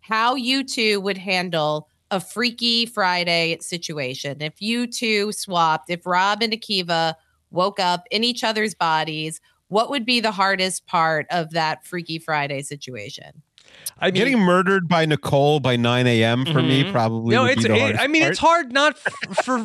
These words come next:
Speaker 2: for me to get, uh, not murdered, you know?
Speaker 3: Yeah, I would, I, I wouldn't last past breakfast.
Speaker 2: Mm-hmm. Yeah, there's a lot of times where it's like, okay, like, uh, all right, like, I can tell, like, there's, like,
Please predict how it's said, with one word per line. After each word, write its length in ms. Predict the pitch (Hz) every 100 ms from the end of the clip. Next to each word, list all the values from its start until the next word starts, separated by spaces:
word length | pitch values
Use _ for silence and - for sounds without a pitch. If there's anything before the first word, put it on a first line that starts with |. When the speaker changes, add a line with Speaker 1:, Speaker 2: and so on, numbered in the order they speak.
| 208
Speaker 2:
for 120 | 269 262
me 260 | 320 370
to 60 | 294
get, 280 | 202 170 160
uh, 160 | 175 165
not 220 | 165 147
murdered, 480 | 147 120 110 110 -
you 160 | 160
know? 380 | 151 175 262 277 _ _ _ _ _ - _ _ _ _ _ _ _ _ _ _ _ _ _ -
Speaker 3:
Yeah, 220 | 107 92
I 80 | 107
would, 160 | 131 -
I, 180 | 120 131
I 140 | 139
wouldn't 340 | 143 151 139 120
last 400 | 107 98 - -
past 300 | 107 95 -
breakfast. 520 | 85 - 82 82 -
Speaker 2:
Mm-hmm. 480 | 165 160 127 151 196 _ _ -
Yeah, 140 | 226
there's 200 | 160 196
a 60 | 220
lot 280 | 160 175 262
of 80 |
times 500 | - 233 254 240 202
where 280 | 180 165 160
it's 260 | 156 - 156
like, 360 | 143 143 143
okay, 380 | 170 214 180 170
like, 280 | 156 131 123
uh, 80 | 139
all 80 | 135
right, 200 | 135 117 123
like, 200 | 131 117
I 100 | 135
can 160 | 165 139
tell, 240 | 165 208
like, 220 | 139 135
there's, 280 | 139 135 131
like, 280 | 120 123